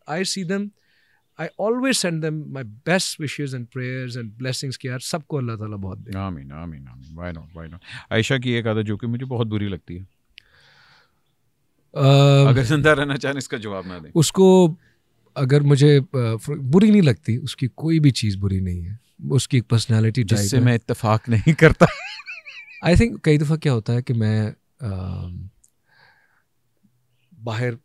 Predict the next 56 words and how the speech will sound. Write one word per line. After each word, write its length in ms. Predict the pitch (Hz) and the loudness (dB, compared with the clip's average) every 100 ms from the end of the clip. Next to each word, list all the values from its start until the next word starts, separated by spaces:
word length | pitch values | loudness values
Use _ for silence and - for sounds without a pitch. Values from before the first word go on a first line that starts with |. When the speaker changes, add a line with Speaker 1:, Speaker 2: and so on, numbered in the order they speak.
| 110 | -8
Speaker 1:
वॉक 280 | 113 110 - | -6 -6 -8
पे 100 | 120 | -8
या 80 | 110 | -6
जॉग 300 | 107 101 - | -6 -8 -10
पे 80 | |
जा 140 | 104 92 | -12 -10
रहे 100 | 92 | -10
हैं, 60 | |
"आयशा 280 | 113 113 139 | -8 -6 -6
आ 40 | 110 | -6
जाओ 140 | 107 | -8
जॉग 280 | 98 87 - | -8 -12 -16
पे", 100 | 95 | -20
तो 120 | - | -18
वो 80 | 156 | -16
कहती 200 | 175 175 | -16 -16
है, 100 | 202 | -16
"नहीं, 120 | 196 | -14
मैं 140 | 160 | -12
सिलाई 360 | 143 - 123 120 | -12 -12 -12 -14
कढ़ाई 280 | 131 113 110 | -14 -16 -18
का, 160 | 131 | -20
मैं 100 | 127 | -18
अपना 240 | 120 - 127 | -18 -14 -14
वो 160 | 123 - - | -14 -18 -10
कर 80 | 117 | -10
रही 140 | 101 | -8
हूँ।" 80 | 127 | -10
मैं 100 | 170 | -10
कहता 200 | 190 190 | -12 -14
हूँ, 60 | 247 | -14
"यार 140 | 262 | -14
थोड़ा 460 | 214 _ _ 214 240 | -16 _ _ -12 -12
सा 140 | - | -10
कभी 220 | 202 180 | -8 -6
आ 160 | 165 123 | -6 -4
जाया 160 | 143 143 | -6 -6
करो", 480 | 131 160 214 170 156 _ 175 - | -6 -8 -12 -18 -20 _ -16 -6
आ 100 | 170 | -2
भी 100 | 220 | 0
जाती 300 | 185 110 98 | 0 -4 -12
है। 60 | 90 | -10
Speaker 2:
हम्म। 200 | 104 98 80 _ _ | -6 -6 -8 _ _
Speaker 1:
So 260 | - 185 190 | -6 -4 -2
मैंने 220 | 180 214 | -2 0
उसको 220 | 208 208 | -2 -4
कहता 200 | 175 165 | -6 -8
हूँ 80 | 180 | -6
कि 80 | 175 | -8
"Listen 280 | 147 - | -8 -8
आयशा, 200 | 147 147 | -8 -8
you 180 | 185 160 | -10 -8
ha-, 380 | 147 - 143 135 | -8 -10 -16 -10
you 80 | 131 | -8
must 280 | 127 156 - | -6 -6 -6
also 340 | 131 117 - | -10 -10 -12